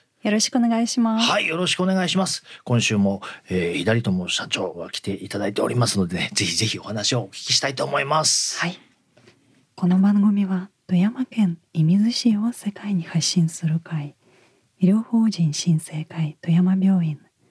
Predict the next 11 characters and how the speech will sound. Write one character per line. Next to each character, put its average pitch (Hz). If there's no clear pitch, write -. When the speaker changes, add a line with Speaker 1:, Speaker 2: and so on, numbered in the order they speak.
Speaker 1:
日 170
本 247
海 247
リ 240
ビ 208
ン 156
グ 151
株 170
式 -
会 170
社、 -